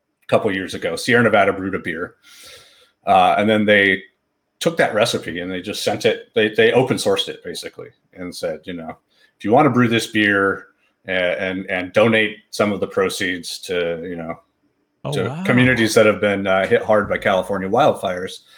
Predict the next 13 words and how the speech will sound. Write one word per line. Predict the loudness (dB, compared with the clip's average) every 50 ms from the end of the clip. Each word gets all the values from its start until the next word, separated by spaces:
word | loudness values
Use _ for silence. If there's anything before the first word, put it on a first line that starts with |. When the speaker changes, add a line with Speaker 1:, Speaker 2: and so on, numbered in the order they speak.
| -20 -20 _ _
Speaker 1:
uh, | 0 0 0 0
please | 0 2 2 2 2 2
do | 2 2 2 2
it." | 2 0 -4 _ _ _ _ _ _ _ _ _ _ -20 _ _ -12 _
And | 2 4 6
it | 6
was | 6 6
very | 6 4 4 6 4
interesting. | 2 0 -2 -6 -6 -6 -8 -10 -10 -14 _ _ _ _ _ _ _ _ _ _ _ _ _ _ _
Speaker 2:
That's | -4 -2 0
really | 0 2 2 2 0 -2 -2
Speaker 1:
Uh, | -4
Speaker 2:
cool. | -6 -6 -6 -8 -10 -14